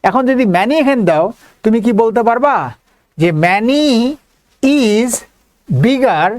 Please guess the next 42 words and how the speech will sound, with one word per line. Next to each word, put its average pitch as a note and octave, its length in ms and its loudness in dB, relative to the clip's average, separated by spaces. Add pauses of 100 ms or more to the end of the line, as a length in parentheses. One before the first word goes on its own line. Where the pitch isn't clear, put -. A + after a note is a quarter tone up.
(560)
than B3+ 200 0 (240)
that F#3 220 0 (200)
of D#3+ 60 0 (180)
thirty A3 360 0
years F#3+ 180 0 (120)
ago? C3 140 -2 (160)
many A3+ 220 0 (260)
is C4 160 0 (100)
কি B3 100 0 (100)
বলা G3 240 0
সম্ভব, B3+ 280 2 (100)
না G#3+ 60 2 (100)
many A3 180 0 (200)
are A#3 100 -2 (100)
বলতে G3+ 240 -2
হবে? E3 180 0 (1500)
খেয়াল G3+ 180 -2
করছো C4+ 240 -2
জিনিসটা? B3+ 320 0 (600)
তাহলে F#3+ 220 0
many A3 220 0
কি B3+ 140 0
বলতে C4 160 0
হবে? A3+ 200 0
is A#3 160 -2
না B3+ 120 2
are? D#3+ 120 -4 (240)
many G3 220 2
বলতে A#3 180 0
হবে B3+ 160 0 (680)
are। F3+ 120 -2 (260)
But A#3+ 180 2
এখানে C4+ 240 0
কি C4 140 2
আছে? G3+ 140 0 (200)
is C#4 120 2 (120)
আছে। C#3+ 180 -6 (280)
তার A3 160 0
মানে B3+ 120 0 (140)
অবশ্যই C4+ 580 0 (120)
many A3+ 200 0 (120)
হবে F3+ 240 0